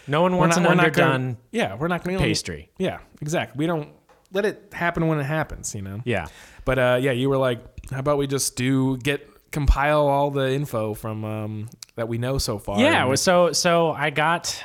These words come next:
Speaker 1: um, I tried to take, like, uh, to compile, like, a master list. I'm sure I missed stuff. Um, I'm just gonna say that up front, but I think I got, like, the big stuff,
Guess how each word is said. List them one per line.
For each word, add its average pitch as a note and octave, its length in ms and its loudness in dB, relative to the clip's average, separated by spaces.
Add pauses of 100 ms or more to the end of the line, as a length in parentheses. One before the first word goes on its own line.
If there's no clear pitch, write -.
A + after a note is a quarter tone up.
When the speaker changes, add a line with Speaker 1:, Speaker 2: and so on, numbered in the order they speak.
Speaker 1:
um, A#2+ 400 -2 (240)
I B2+ 80 -2
tried D3+ 360 -2
to D#3+ 60 -2
take, B2+ 360 -4
like, G#2+ 260 -2
uh, G2+ 320 0 (680)
to C3+ 100 -4
compile, D3+ 480 0
like, C3 200 -2
a A2+ 40 -2
master A#2 480 -2
list. G2+ 640 -4
I'm B2 140 -4
sure F3 340 2
I D#3 80 2
missed B2 240 -2
stuff. D#2+ 440 -10
Um, F#2+ 360 -4
I'm G2 140 -6
just G#2+ 140 -8
gonna A2+ 120 -2
say A#2 180 0
that A2 100 2
up G#2 120 -2
front, G2+ 240 -4
but C3 100 -2
I E3 100 2
think A3 220 0
I E3+ 140 0
got, C#3 260 0
like, A#2 240 -4
the A#2 100 0
big G#2+ 280 -2
stuff, F#2 400 -4